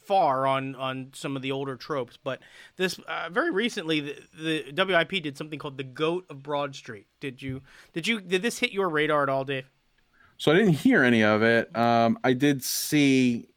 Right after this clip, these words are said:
Speaker 2: some of the stuff on, like, I did see, like, results coming through on Twitter. So how did they run this? Was it, like, an online poll or
Speaker 1: I,
Speaker 2: something,
Speaker 1: basically,
Speaker 2: or?
Speaker 1: from what I gather, it was based on some sort of voting mechanisms from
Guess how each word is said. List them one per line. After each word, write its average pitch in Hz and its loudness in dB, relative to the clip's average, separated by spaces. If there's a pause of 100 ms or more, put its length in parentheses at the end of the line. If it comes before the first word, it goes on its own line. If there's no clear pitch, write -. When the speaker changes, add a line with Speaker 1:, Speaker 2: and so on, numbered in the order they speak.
(180)
Speaker 2:
some 131 0
of 123 2
the 113 2
stuff 113 0
on, 107 0 (180)
like, 113 0
I 120 4
did 123 0
see, 131 -2
like, 117 2
results 110 0
coming 107 0
through 104 0
on 95 -2
Twitter. - -8
So - -2
how 135 4
did 160 4
they 156 4
run 120 4
this? 101 0
Was 92 -4
it, 98 0
like, 95 -4
an 98 2
online 107 0
poll 107 2
or 110 2
Speaker 1:
I, - -
Speaker 2:
something, 110 -4
Speaker 1:
basically, 269 0
Speaker 2:
or? - -4
Speaker 1:
from 233 -4
what 254 0
I 185 0
gather, 151 0
it 135 -8
was 143 -6
based 160 -2
on 139 0
some 170 -4
sort 160 -6
of 131 -6
voting 139 -2
mechanisms 127 -6
from 123 -12